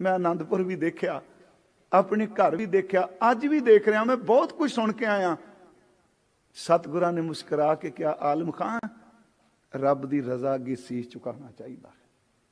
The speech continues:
ਉਹ ਆਲਮ ਖਾਂ ਕਹਿੰਦਾ, "ਜੀ, ਮੈਨੂੰ ਪਤਾ ਲੱਗਾ ਹੈ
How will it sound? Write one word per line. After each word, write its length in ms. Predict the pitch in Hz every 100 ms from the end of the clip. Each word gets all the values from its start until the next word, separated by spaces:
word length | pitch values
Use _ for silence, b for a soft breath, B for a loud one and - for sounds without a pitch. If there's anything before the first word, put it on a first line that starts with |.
| _ _ _ _ _ _ _ -
ਉਹ 140 | 226
ਆਲਮ 300 | 190 202 247
ਖਾਂ 200 | 247 254
ਕਹਿੰਦਾ, 300 | 247 233 247
"ਜੀ, 140 | 226 262
ਮੈਨੂੰ 180 | 262
ਪਤਾ 320 | - 202 233 277
ਲੱਗਾ 260 | 233 196
ਹੈ 460 | 202 - - -